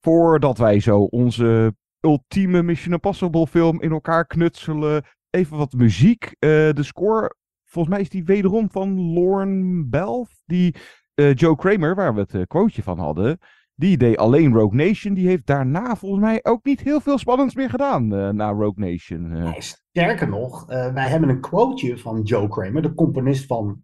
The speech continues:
Speaker 2: Mission Impossible Rogue Nation. Dat komt omdat we een interview met hem hadden. Dat was een ontzettend leuk gesprek. En ik ben zelf als soundtrack-liefhebber echt een enorme fan van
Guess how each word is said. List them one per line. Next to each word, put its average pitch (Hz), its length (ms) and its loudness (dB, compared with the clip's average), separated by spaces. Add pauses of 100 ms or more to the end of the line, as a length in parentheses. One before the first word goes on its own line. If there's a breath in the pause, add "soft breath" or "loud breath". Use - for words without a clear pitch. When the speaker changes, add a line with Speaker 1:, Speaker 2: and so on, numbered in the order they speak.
(120)
Speaker 2:
Mission 120 260 -8
Impossible 101 380 -8 (200)
Rogue 92 180 -10
Nation. 98 640 -10
Dat 139 180 -4
komt 214 260 -2
omdat 120 240 -6
we 131 60 -6
een 131 180 -2
interview 165 440 0
met 110 100 -6
hem 110 120 -6
hadden. 113 300 -12
Dat 120 100 -14
was 131 140 -8
een 131 140 -8
ontzettend 180 440 -4
leuk 110 200 -6
gesprek. 160 520 -10
En 120 400 -8 (420 soft breath)
ik 139 180 -6
ben 143 200 4
zelf 160 380 2
als 135 240 -6
soundtrack-liefhebber 139 680 -4
echt 143 220 -14
een - 240 -8
enorme 165 720 6
fan 131 380 -4
van 117 460 -6